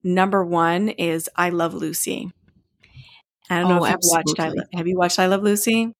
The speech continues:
Speaker 2: Oh, yes, it's hilarious.
Speaker 1: Oh, it's such a good show. And, you know, and the thing is, I would say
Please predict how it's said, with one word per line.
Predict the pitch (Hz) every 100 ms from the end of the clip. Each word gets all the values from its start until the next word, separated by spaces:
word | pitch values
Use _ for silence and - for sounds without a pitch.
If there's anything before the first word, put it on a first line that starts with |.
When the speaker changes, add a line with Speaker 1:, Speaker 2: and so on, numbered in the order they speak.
| -
Speaker 2:
Oh, | 285 214 208
yes, | 202 254 269 -
it's | 190
hilarious. | 202 226 285 196 139 - - - -
Speaker 1:
Oh, | 196 202 175
it's | 208 202
such | 233 214
a |
good | 196 185
show. | - 180 170
And, | 202 226
you | 233 262
know, | 240 202
and | 196
the | 196
thing | 294 320
is, | 247 185 - - - - - _ -
I | - 254
would | 247 214
say | 180 - 190 175 175 180